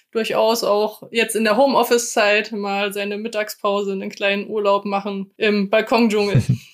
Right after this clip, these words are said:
Speaker 2: Ja, das stimmt. Aber das war nicht dein erster Beweggrund, oder? Was hat dich dazu bewegt,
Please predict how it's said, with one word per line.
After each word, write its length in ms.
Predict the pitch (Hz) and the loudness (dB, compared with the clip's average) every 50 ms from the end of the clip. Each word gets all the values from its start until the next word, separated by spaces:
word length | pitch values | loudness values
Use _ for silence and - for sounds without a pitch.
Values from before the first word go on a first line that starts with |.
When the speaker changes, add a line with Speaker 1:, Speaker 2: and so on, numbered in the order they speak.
| _ _ _ | _ _ _
Speaker 2:
Ja, 220 | - 123 127 123 117 | 0 2 4 4 4
das 200 | 120 120 117 - | 4 2 2 0
stimmt. 320 | - - 120 117 117 - - - - - - - 120 - | -2 -2 0 0 0 -2 -6 -8 -8 -8 -8 -8 -8 -4
Aber 180 | - 131 123 139 | -2 0 2 2
das 200 | 147 143 139 - | 2 2 0 0
war 100 | 143 147 | 2 2
nicht 180 | 147 143 139 | 2 2 2
dein 140 | - 135 127 | 2 0 2
erster 280 | - 117 127 123 - 127 | 2 2 0 2 0 0
Beweggrund, 540 | 117 117 107 110 113 - - - 98 98 101 | -2 0 0 0 0 0 0 -2 0 0 2
oder? 180 | 113 139 135 | 0 2 2
Was 160 | 139 156 - | 0 0 0
hat 120 | - 190 - | -2 0 0
dich 100 | 185 170 | 0 0
dazu 240 | - 156 - - 143 | 0 0 0 0 0
bewegt, 420 | 135 127 117 123 123 127 123 | 0 0 2 0 0 0 -2